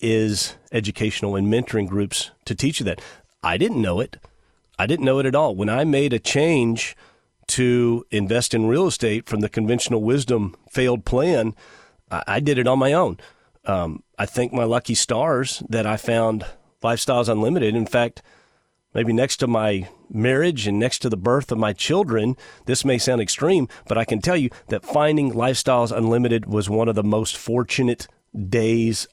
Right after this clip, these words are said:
of my life because they taught me how to invest properly. So the availability bias now, yes, I have information available to me. And so it was easier. I had mentors. I had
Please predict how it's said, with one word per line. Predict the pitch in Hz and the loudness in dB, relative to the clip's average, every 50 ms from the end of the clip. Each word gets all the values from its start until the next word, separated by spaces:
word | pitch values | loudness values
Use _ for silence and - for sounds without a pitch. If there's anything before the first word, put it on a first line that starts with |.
| _ - | _ -4
of | 104 107 110 110 107 98 - - _ | -2 0 0 -2 -4 -6 -10 -12 _
my | - 104 104 104 101 104 101 101 98 92 - _ - | -4 -2 0 2 2 0 0 -2 -2 -4 -8 _ -6
life | 107 101 107 107 107 107 101 92 - - | -4 -2 0 0 0 0 -2 -4 -8 -8
because | 107 98 - 117 104 | -8 -4 -2 -2 0
they | 104 110 107 | 0 -2 -2
taught | - - 117 123 123 - | -2 0 0 0 0 0
me | 123 117 110 98 - - - - - - | 0 0 0 -2 -4 -12 -20 -20 -12 -6
how | - 107 117 113 | -4 -2 -2 -2
to | - - 123 120 113 | -2 -2 -2 -2 0
invest | 104 104 95 87 101 101 95 - - - - _ _ _ _ _ _ _ _ _ _ - | -2 -2 0 -2 -2 -2 -4 -6 -8 -10 -14 _ _ _ _ _ _ _ _ _ _ -10
properly. | - - 131 117 123 117 - 120 104 90 80 78 | -4 -2 0 2 0 0 0 -2 -4 -4 -2 -4
So | - - 110 107 | -2 0 0 0
the | 95 107 104 | 0 0 0
availability | 95 85 82 104 110 120 120 113 98 98 117 120 117 107 101 101 87 - - - - - - | 0 0 0 0 2 2 2 0 0 0 0 2 2 0 0 -2 -6 -8 -14 -20 -20 -16 -10
bias | - 90 82 90 101 139 160 151 - - - - - _ _ - | -8 -4 -2 0 0 2 0 0 0 0 -2 -2 -4 _ _ -6
now, | 101 101 117 147 170 147 107 98 104 - - - - - _ _ _ _ _ _ _ _ _ | -2 0 0 2 2 2 2 0 0 -2 -6 -20 -20 -20 _ _ _ _ _ _ _ _ _
yes, | - 113 113 156 170 165 - - | -4 -2 0 0 2 0 0 0
I | 117 117 | 0 0
have | 123 135 123 - | 0 0 0 0
information | 131 120 - 131 117 117 120 - - 113 | 0 -2 0 0 2 2 2 0 0 -2
available | 113 95 92 117 139 160 156 127 113 110 | -2 0 2 2 2 2 2 2 0 0
to | - - 107 | 0 0 0
me. | 98 95 85 78 90 - | 0 0 -2 -4 -6 -4
And | 113 107 107 101 | -2 -2 0 0
so | - - 127 120 120 | 2 2 2 2 2
it | 113 - 110 | 0 0 0
was | 117 117 - - - | -2 -2 -2 -2 -2
easier. | 135 139 135 117 113 95 | 0 0 0 0 0 -2
I | 80 87 107 | -2 -2 0
had | 127 123 107 | 0 0 2
mentors. | 107 110 117 127 135 127 - 135 107 95 85 80 - - | 2 2 4 4 2 2 0 0 0 0 -2 -4 -4 -4
I | - 110 | -2 -2
had | 107 101 117 120 117 113 | -2 0 0 0 0 -2